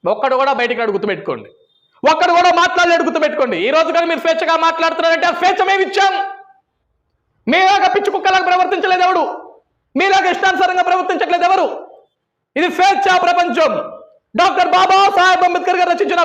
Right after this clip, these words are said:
రాజ్యాంగం ప్రకారం ఆంధ్రప్రదేశ్ రాష్ట్రంలో ఈ రాజ్యాంగం నడుస్తుంది. మీలాగా రాజారెడ్డి రాజ్యాంగాలు, జగన్ రెడ్డి రాసుకున్న రాజ్యాంగాలు కాదు ఇవి. We respect our constitution law. మీలాగా పిచ్చి కుక్కలాగా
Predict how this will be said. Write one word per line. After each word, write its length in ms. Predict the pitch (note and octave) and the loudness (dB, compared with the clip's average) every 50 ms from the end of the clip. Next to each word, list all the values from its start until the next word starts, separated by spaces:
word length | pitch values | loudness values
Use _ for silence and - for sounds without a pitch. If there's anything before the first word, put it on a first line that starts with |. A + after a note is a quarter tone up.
| D4+ E4 | 2 2
రాజ్యాంగం 440 | G4+ A4 C#4+ F#4 F#4 F#4 F#4 F4+ F4 | 2 2 2 2 0 2 2 0 0
ప్రకారం 280 | F4 E4+ F4 F4 E4+ E4 E4 | -2 -2 -2 0 0 2 0
ఆంధ్రప్రదేశ్ 480 | E4 E4 E4 E4 E4 D#4+ D#4 D4 - D#4+ D#4+ | 2 0 -2 -2 0 -2 -2 -2 0 -2 -2
రాష్ట్రంలో 340 | D#4 D#4+ E4 E4+ F4+ F#4+ E4 - - - - - D4+ G4 | 0 2 2 2 4 2 2 2 -2 -6 -6 -2 0 0
ఈ 40 | G4+ G4+ G4+ D#4+ | 2 2 2 2
రాజ్యాంగం 500 | F#4 - - - D#4 E4 D#4+ C#4+ C#4 C4 C4 | 0 0 0 -2 -2 0 0 -2 -2 -2 -2
నడుస్తుంది. 460 | B3 A#3+ - - A3 F#3 D3+ C3 A2 - - _ _ _ _ _ _ _ _ _ _ _ _ _ _ F#3+ C4 | -4 -4 -6 -6 -8 -8 -8 -14 -16 -20 -20 _ _ _ _ _ _ _ _ _ _ _ _ _ _ -2 0
మీలాగా 340 | E4+ F4 E4+ F4 E4 D#4+ D#4+ D#4+ | 2 2 2 2 2 2 2 2
రాజారెడ్డి 420 | F4+ F4+ F4 E4 D#4+ D#4+ - D#4+ D#4 D#4+ | 2 2 2 2 0 0 0 0 0 0
రాజ్యాంగాలు, 440 | E4+ - - D#4+ D#4+ D#4+ E4+ E4 C4 D#4 | 0 0 0 -2 0 0 0 0 0 0
జగన్ 220 | D#4 E4 E4 E4 E4 | 0 0 0 0 -2
రెడ్డి 140 | D#4 - D#4 D#4 | 0 0 0 0
రాసుకున్న 280 | D#4 D#4+ E4 D#4+ D4+ D4 D#4+ | 0 -2 -2 -2 0 0 0
రాజ్యాంగాలు 440 | E4+ - D#4+ E4 D#4+ E4 E4 D#4 D#4 E4 | 0 0 -2 0 0 0 0 0 0 0
కాదు 140 | F#4 F#4 F4+ F4 | 0 0 0 0
ఇవి. 140 | E4+ D4 A3+ - - - - - - - - _ _ _ _ _ _ _ _ _ _ _ _ _ _ _ _ _ _ _ _ _ _ _ _ B3 | 2 0 0 0 -4 -8 -10 -14 -16 -18 -20 _ _ _ _ _ _ _ _ _ _ _ _ _ _ _ _ _ _ _ _ _ _ _ _ 0
We 60 | F4+ G4 F#4+ G4 | 2 4 4 2
respect 340 | G4+ G4 G4+ G4 F#4+ F#4 F#4 F4+ | 2 2 2 0 0 2 2 2
our 100 | E4+ - - | 2 2 2
constitution 480 | G4+ G4+ F4+ G4 G4 G4+ - G#4 F4 F4 F4 | 2 2 2 2 0 0 0 0 0 2 2
law. 140 | F#4+ G4 A#3+ - - - - - - - - _ _ _ _ _ _ _ _ _ _ _ _ _ _ _ _ _ _ _ _ _ _ _ _ _ - - | 2 2 2 0 -2 -8 -10 -12 -16 -20 -20 _ _ _ _ _ _ _ _ _ _ _ _ _ _ _ _ _ _ _ _ _ _ _ _ _ -2 0
మీలాగా 300 | F4 F#4 F#4+ F#4 F4+ E4+ F4 | 2 2 2 2 2 2 0
పిచ్చి 180 | F#4 - - - | -2 -4 -4 -4
కుక్కలాగా 300 | F4 D4 F4 E4+ E4+ D#4+ | -2 -2 0 0 0 0